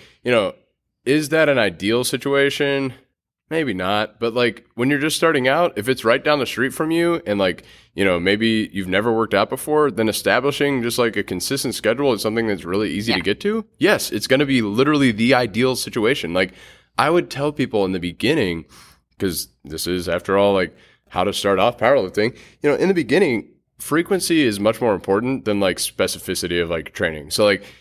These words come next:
Speaker 1: it'd be much better to squat a couple times a week, bench three times a week, maybe pull a couple times a week. And maybe the technique is not a hundred percent.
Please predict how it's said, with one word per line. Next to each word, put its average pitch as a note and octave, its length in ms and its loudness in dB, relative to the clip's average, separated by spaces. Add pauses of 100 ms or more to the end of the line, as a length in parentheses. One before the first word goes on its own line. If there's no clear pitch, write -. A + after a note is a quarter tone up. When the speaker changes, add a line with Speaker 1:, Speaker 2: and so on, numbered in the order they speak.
(160)
Speaker 1:
it'd B2+ 120 2
be D3 100 4
much A2+ 280 2
better G#2+ 500 2 (880)
to F#2+ 440 0
squat F#2+ 540 2 (180)
a - 60 -20
couple - 200 -6
times F#2 240 0
a F2+ 60 -4
week, F#2 340 0
bench F#2 320 0
three F#2+ 160 -4
times F2 220 -4
a F2 60 -8
week, F2+ 500 -2 (220)
maybe F2+ 280 -2 (260)
pull F#2 240 2
a F2+ 40 0
couple F2+ 200 -4
times F2+ 240 -2
a F#2 40 -6
week. F#2+ 260 -2 (500)
And G#2 420 2
maybe E3+ 380 2
the C#3+ 160 0
technique B2 540 -4
is F2+ 280 -4 (720)
not A#2+ 180 0
a A2 40 -6
hundred G#2+ 180 -6
percent. F2+ 420 -8